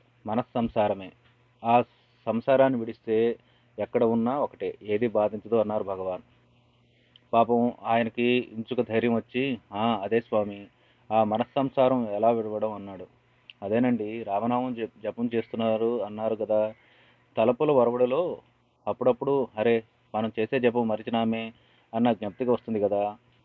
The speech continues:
ఆ జ్ఞప్తినే వృద్ధిపరుచుకొని ఆ నామాన్నే పట్టుకుంటూ ఉండండి.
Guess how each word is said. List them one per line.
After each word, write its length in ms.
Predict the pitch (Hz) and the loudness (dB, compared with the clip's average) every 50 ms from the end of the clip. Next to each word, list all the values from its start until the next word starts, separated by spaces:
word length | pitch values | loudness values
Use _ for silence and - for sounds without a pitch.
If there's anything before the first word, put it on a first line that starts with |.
| _ _ _ _ - 113 | _ _ _ _ 0 2
ఆ 100 | 113 113 | 2 2
జ్ఞప్తినే 440 | 120 113 113 107 - - 139 147 | 4 2 -2 -2 -2 0 0 2
వృద్ధిపరుచుకొని 840 | 151 123 107 98 123 113 117 113 113 - _ - 113 127 165 175 156 - _ _ - | 2 0 0 -2 -2 -2 -2 -2 -2 -4 _ -4 -4 -4 -4 -6 -10 -18 _ _ -2
ఆ 100 | 110 110 | 0 2
నామాన్నే 380 | 110 107 110 117 123 131 135 131 | 2 2 2 2 0 0 -2 -2
పట్టుకుంటూ 500 | 120 - 101 - 107 - 113 110 123 120 | -4 -6 -6 -6 -8 -8 -6 -4 -2 -2
ఉండండి. 320 | 110 104 98 95 90 92 | -2 -4 -6 -10 -14 -18